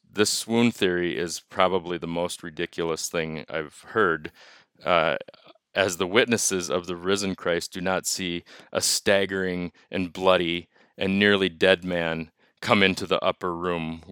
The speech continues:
<laughs> The apostles don't see this person who should be on a hospital gurney. They see a fully restored man, but with the wounds to prove it is him. A swooned man would have been tort-,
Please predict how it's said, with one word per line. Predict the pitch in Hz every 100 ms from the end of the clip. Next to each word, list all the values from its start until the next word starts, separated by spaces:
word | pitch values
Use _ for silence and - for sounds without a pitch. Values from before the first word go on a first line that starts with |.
| - -
<laughs> | -
The | 120 95
apostles | - 90 85 95 87
don't | 90 90
see | - 95
this | 85 80 - - - - - _
person | - 101 - 87
who | 95
should | - 98 87
be | 87
on | 85
a | 82
hospital | 95 87 - - 85
gurney. | 85 95 92 92 85 80 _ - - - -
They | 95
see | - 113 98
a |
fully | - - 113 110
restored | 98 98 - 98 95 85
man, | 87 87 82 78 - _ - _ -
but | 98
with | 82 107 - 110
the |
wounds | 101 127 147 92 95 -
to | 92
prove | - 107 101
it | 90
is | 87 80
him. | 127 87 69 69 _ _ _ _ _ _ - _ _ -
A |
swooned | 98 - - 113 151 131 98 92
man | 92 90 85 82 85 87
would | 85 101
have | 95 90
been | 90 87 -
tort-, | - 95 - -